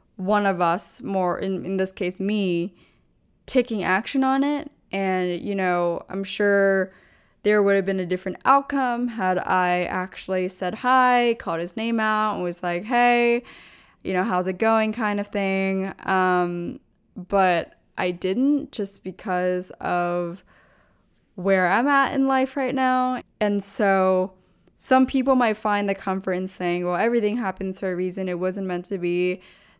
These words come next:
that kind of thing. But honestly, I, I've never been able to wrap my head around that thought. I've just always been like, you know,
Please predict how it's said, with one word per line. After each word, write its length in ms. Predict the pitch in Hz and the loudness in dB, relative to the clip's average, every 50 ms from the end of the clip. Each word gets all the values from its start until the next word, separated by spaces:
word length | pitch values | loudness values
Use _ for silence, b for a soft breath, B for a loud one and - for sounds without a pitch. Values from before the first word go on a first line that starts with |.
| _ | _
that 200 | - 190 180 190 | 0 2 2 2
kind 240 | 196 233 208 202 202 | 0 -2 -4 -2 -2
of 80 | 208 208 | -4 -4
thing. 440 | - 233 214 214 214 214 214 214 202 | -4 -4 -2 -2 -2 -2 -2 -4 -2
But 440 | 196 - 196 190 185 175 - - _ _ _ - B B B B B B - _ - | 0 2 4 4 4 2 0 -4 _ _ _ -18 B B B B B B -18 _ 0
honestly, 640 | - 214 214 226 240 240 - - 240 233 226 233 226 | 2 2 2 2 0 -2 -2 0 2 4 4 2 2
I, 400 | - - 214 208 202 196 190 - - | 0 0 0 2 2 2 0 -2 -2
I've 180 | - 196 190 | -2 -2 -2
never 300 | 202 196 190 185 185 202 | 0 0 0 0 0 0
been 160 | 202 220 214 196 | -2 -2 -2 -2
able 240 | 196 196 185 196 | -2 -2 -2 -2
to 120 | 196 - 196 | -4 -4 -4
wrap 200 | 185 180 180 - | -2 -2 -2 -2
my 120 | 190 185 | -4 -4
head 200 | 190 226 180 180 | -4 -4 -2 -2
around 340 | 190 190 196 202 202 208 208 | -2 -2 -4 -4 -4 -4 -4
that 340 | 208 208 214 220 - - - | -2 -2 -2 -4 -6 -6 -6
thought. 280 | - 220 214 220 226 | -4 -2 -2 0 0
I've 140 | 214 196 185 | 0 0 0
just 180 | 190 190 196 - | -2 -4 -4 -4
always 280 | - 190 180 180 175 | -4 -2 -2 -4 -4
been 220 | 185 - 185 190 185 | -6 -8 -8 -6 -4
like, 280 | 180 175 175 180 - | -4 -6 -6 -8 -8
you 100 | - 196 | -8 -6
know, 300 | 196 190 185 180 180 190 | -4 -2 -2 -2 -2 -4